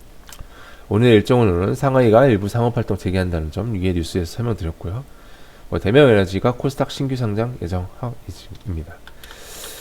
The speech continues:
내일 일정으로는 제임스 블라드, 로레타 웨스터, 찰스 에반슨 연준 위원들의 연설이 줄줄이 나올 예정인데 어떤 발언을 할 것이냐, 매파적인지 혹은 비둘기적인지 이런, 그리고 영점칠오 퍼센트 인상 가능성에 대해서 어떻게 언급을 할, 할 것인지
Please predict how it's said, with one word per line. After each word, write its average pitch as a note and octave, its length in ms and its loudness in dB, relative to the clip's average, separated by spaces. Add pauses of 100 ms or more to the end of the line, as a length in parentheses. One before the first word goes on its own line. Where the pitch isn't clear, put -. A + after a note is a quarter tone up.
(440)
내일 D3 220 8
일정으로는 C3 680 6
제임스 D3 340 0
블라드, G#2+ 440 4 (100)
로레타 G#2 360 2
웨스터, G#2 580 0
찰스 C#3+ 300 -2
에반슨 F#2 600 -2 (240)
연준 F#2 320 0
위원들의 F#2 480 0
연설이 F2+ 360 -2
줄줄이 F#2 380 -2
나올 E2 220 -2
예정인데 E2+ 500 -6 (120)
어떤 - 300 -2
발언을 F2+ 280 -4
할 G2+ 80 -2
것이냐, - 360 -8 (140)
매파적인지 F#2+ 720 -2 (100)
혹은 B2 320 -6
비둘기적인지 G2+ 680 -2 (720)
이런, F#2+ 160 -8 (180)
그리고 F#2+ 200 0
영점칠오 A2 460 0
퍼센트 B2 340 -6
인상 F#2+ 320 -2
가능성에 G2+ 420 -4
대해서 F#2 260 -2
어떻게 G2 380 -2
언급을 G#2+ 340 0
할, A#2+ 220 -6
할 D3+ 140 -2
것인지 F2+ 400 -6